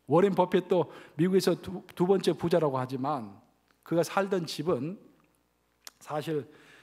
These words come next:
그가 젊었을 때 살던 집이나 지금이나 똑같이 아주 조그만 집에서 사-, 쓰리 베드룸인가? 거기서 살고 있대요, 지금도. 뭐 우리 쓰리 베드룸이나 그 사람 사는 쓰리 베드룸이나 큰 차이가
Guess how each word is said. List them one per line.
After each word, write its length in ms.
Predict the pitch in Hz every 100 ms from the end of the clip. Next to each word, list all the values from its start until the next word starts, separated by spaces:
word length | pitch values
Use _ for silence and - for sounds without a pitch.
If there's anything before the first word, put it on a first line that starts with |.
| _ -
그가 140 | 160
젊었을 340 | 147 151 156 -
때 100 | 151
살던 360 | - 156 156
집이나 320 | 131 131 139
지금이나 420 | 123 143 143 135 117
똑같이 420 | 151 170 151 117
아주 140 | 117
조그만 440 | - 175 220 196 139
집에서 280 | 135 123
사-, 160 | 113 - -
쓰리 280 | - 220 269
베드룸인가? 640 | 269 254 233 143 151 175
거기서 220 | - 143
살고 300 | 143 180 170
있대요, 180 | 123 117
지금도. 380 | - 107 104 - - _ - _ _ _
뭐 120 | 196 208
우리 380 | 170 220 254
쓰리 260 | 247 269 247
베드룸이나 720 | 220 185 185 135 156 143 110
그 100 | -
사람 240 | 160 190 175
사는 240 | 190 175 147
쓰리 220 | 233 208
베드룸이나 560 | 175 160 123 123 135 - - -
큰 200 | - 220
차이가 540 | - 196 160 160 233